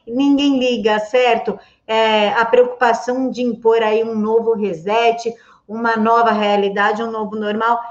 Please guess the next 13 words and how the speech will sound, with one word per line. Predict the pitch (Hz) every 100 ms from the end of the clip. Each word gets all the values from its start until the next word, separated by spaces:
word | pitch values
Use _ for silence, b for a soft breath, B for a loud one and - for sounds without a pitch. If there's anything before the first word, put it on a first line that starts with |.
| -
é | 302
muito | 311 262 247 233
mais | 214 208
importante | 214 220 214 208 202 196
do | 233
que | 254
as | 226
pessoas | 247 233 220 208 208
que | -
estão | - 226 226
morrendo | 226 214 202 202
de | 190 202
fome. | - 247 277